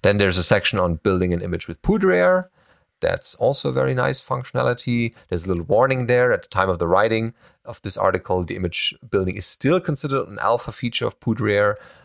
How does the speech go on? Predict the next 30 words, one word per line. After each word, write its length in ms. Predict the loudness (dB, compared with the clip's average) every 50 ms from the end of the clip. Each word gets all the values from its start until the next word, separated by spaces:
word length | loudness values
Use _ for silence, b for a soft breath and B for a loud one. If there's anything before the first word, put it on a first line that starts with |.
| B B _
although 600 | -6 -2 -2 0 2 4 4 4 4 2 0 -2 -2
a 80 | -4 -4
lot 180 | -2 -2 -4
of 100 | -4 -6
people 440 | -6 -8 -6 -4 -2 -2 -2 -4 -6
use 280 | -6 -4 -4 -4 -2 -4
it 160 | -6 -6 _ _ _ -20 _ _ _ _ _ _ _ _ _ _ _ _ _
to, 440 | -10 -8 -6 -6 -6 -6 -8 -8 -10
um, 420 | -12 -12 -12 -12 -12 -14 -16 -20 _ _ _ _ _
great 260 | -2 -2 -2 -2 -2
degree 320 | -8 -6 -2 0 0 2 2
and, 240 | 0 -2 -4 -8 -14
uh, 340 | -12 -10 -10 -8 -10 -10 -10
have 340 | -12 -14 -14 -14 -20 _ _ _ -18
it, 300 | -18 -18 _ -20 -20 _ _ _ -12
uh, 120 | -12 -10 -4
working 300 | -2 -2 -2 -2 -8 -12
so 340 | -6 -4 -4 -4 -4 -6 -10 _ _ _
that 100 | -8 -8
it's, 400 | -8 -12 _ -14 -14 -14 -14 -16 _ _
uh, 60 | -18 -10 -6
building 300 | -6 -4 -4 -4 -6 -6
the 80 | -4
images 280 | -4 -4 -6 -8 -10 -10
they 140 | -12 -10 -2
want. 300 | 0 0 0 0 -2 B B B B B B
But 240 | 0 0 0 -12 _ _
it's 160 | -2 -2 -2 -2
still 280 | 0 2 4 4 6
not 300 | 6 4 4 4 0 -6